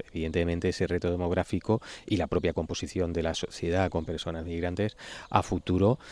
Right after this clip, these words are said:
eh, va a suponer un reto para todos los, los ayuntamientos que tenemos que asumir. Bueno, para los ayuntamientos y para el resto de administraciones, para los tres niveles de gobierno, Estado,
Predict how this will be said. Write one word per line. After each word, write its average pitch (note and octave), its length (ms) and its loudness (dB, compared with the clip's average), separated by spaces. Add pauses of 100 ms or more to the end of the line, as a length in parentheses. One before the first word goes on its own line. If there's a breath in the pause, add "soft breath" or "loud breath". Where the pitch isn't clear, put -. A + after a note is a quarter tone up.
(240 soft breath)
eh, E2 120 2
va E2 140 0
a E2 40 2
suponer F2+ 400 4
un F2+ 140 2
reto G2 300 2
para D#2+ 240 -2
todos E2 400 -2
los, E2 280 -4
los F2 200 -4
ayuntamientos D#2+ 500 -4
que F#2 80 0
tenemos E2 300 -6
que - 80 -2
asumir. F2 360 -4 (120)
Bueno, - 200 -2
para - 140 -8
los D2+ 160 -4
ayuntamientos D#2+ 460 2
y B2 40 6
para G2 120 6
el E2+ 80 2
resto G2 180 2
de F2 40 4
administraciones, E2 580 0
para D#2 180 0
los D#2+ 140 -4
tres F#2+ 120 2
niveles F#2+ 300 4
de F2+ 60 2
gobierno, F2 460 2 (380 soft breath)
Estado, G2 680 6